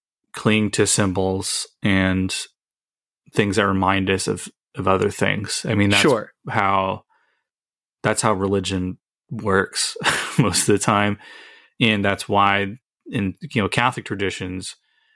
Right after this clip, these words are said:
Speaker 1: there's such an emphasis on icons and symbols and things.
Speaker 2: Right.
Speaker 1: You know, that's why in America we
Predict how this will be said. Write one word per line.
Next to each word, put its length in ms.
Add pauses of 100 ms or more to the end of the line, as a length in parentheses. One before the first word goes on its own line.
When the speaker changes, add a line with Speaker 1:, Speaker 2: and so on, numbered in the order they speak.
(220)
Speaker 1:
there's 220
such 420
an 80
emphasis 560
on 100
icons 520
and 100
symbols 420
and 140
things. 140
Speaker 2:
Right. 200 (540)
Speaker 1:
You 100
know, 160 (100)
that's 300
why 180
in 100
America 500
we 340